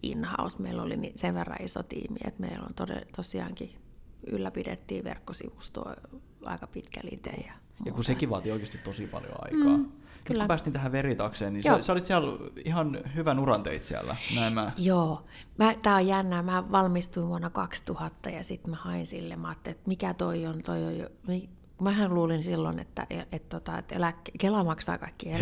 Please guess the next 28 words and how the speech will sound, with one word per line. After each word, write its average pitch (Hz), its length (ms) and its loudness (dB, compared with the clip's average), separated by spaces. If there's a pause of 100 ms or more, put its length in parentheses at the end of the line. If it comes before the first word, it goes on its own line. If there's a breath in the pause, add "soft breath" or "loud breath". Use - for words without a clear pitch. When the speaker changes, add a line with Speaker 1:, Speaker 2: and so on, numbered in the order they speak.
Speaker 1:
eläkkeet. - 500 8 (480 loud breath)
Speaker 2:
<laughs> - 500 -8
Speaker 1:
Pikkasen 165 500 0
olo, 170 160 2
mut 175 140 0
kyllä 175 200 2
mä 165 40 4
sitten 165 360 0
olin, 165 360 0 (180)
tota, 170 380 -2 (340)
haastattelua 156 680 -4
varten - 380 -8
niinku - 200 -8
selvittänyt. - 680 -8
Mä 170 80 -4
pistin 180 460 2
siis 165 220 -4
ihan 185 360 2
tuurilla, 160 640 0 (500 loud breath)
että - 220 -20
mä 180 40 2
oon 175 120 2
neljästoista 170 680 0
kolmatta - 540 -4
muistaakseni - 880 -8 (120)
valmistunut, 175 720 -4
ensimmäinen 170 640 -4
neljättä - 540 -8